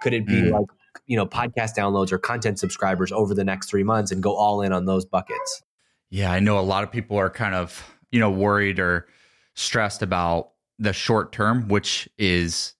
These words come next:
Speaker 2: totally understandable. And a lot of teams are going through that right now. But hearing you reframe it like that, um,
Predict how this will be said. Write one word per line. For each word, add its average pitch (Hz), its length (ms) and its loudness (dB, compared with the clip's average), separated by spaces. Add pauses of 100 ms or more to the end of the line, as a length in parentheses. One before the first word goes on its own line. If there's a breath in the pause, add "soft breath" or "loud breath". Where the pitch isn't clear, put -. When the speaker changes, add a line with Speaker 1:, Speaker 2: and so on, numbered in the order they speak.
Speaker 2:
totally 95 440 0
understandable. 95 720 0
And 87 220 -2 (120)
a - 140 -8
lot 95 360 0
of 90 200 -6
teams 95 400 0
are 95 80 0
going 90 240 0
through 90 180 -8
that 95 120 2
right 101 240 2
now. 107 300 0 (360 soft breath)
But 92 380 -2
hearing 117 360 2
you 101 120 2
reframe 98 520 2
it 135 100 2
like 139 240 0
that, 156 320 -2 (360)
um, 98 380 2